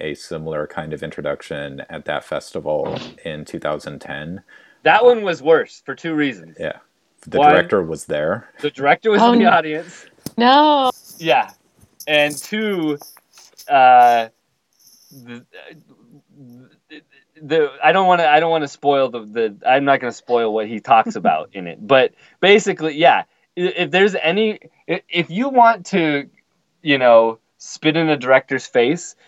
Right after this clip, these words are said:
Speaker 2: uh, highlight something in his movie that is, you know, j-, uh, I, I don't even wanna get into it. You got, you find the tweet that Sean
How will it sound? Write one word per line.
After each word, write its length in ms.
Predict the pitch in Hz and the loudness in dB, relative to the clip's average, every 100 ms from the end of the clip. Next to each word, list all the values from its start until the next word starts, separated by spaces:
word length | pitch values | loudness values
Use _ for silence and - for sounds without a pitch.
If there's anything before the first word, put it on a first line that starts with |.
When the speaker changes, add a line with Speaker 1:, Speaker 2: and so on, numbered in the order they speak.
| _ _ | _ _
Speaker 2:
uh, 340 | 117 117 113 110 | 4 6 6 4
highlight 520 | 104 147 165 160 156 _ | 2 4 6 4 2 _
something 400 | _ 147 139 139 | _ -4 -2 -4
in 120 | 135 127 | -8 -8
his 160 | 120 | -10
movie 360 | 120 127 120 120 | -8 -10 -8 -6
that 280 | 110 113 110 | 0 0 0
is, 200 | 117 107 | -6 -6
you 80 | 113 | -4
know, 360 | 107 101 104 - - _ _ _ | -2 0 -2 -6 -12 _ _ _
j-, 180 | 110 - | -10 -4
uh, 40 | 110 | 2
I, 480 | 110 123 147 143 160 | 4 6 4 2 2
I 140 | 156 | 4
don't 140 | 160 147 | 4 0
even 100 | 127 | -6
wanna 140 | 117 | -8
get 120 | 107 | -10
into 200 | 101 87 | -14 -14
it. 80 | 82 | -14
You 120 | 143 | -8
got, 200 | 156 170 | 0 0
you 180 | 165 185 | 0 -4
find 300 | 175 185 175 | 4 4 4
the 60 | 156 | -6
tweet 540 | - 175 151 _ - | -10 -10 -10 _ -20
that 140 | 139 135 | -16 -12
Sean 360 | - 127 127 | -4 -4 -4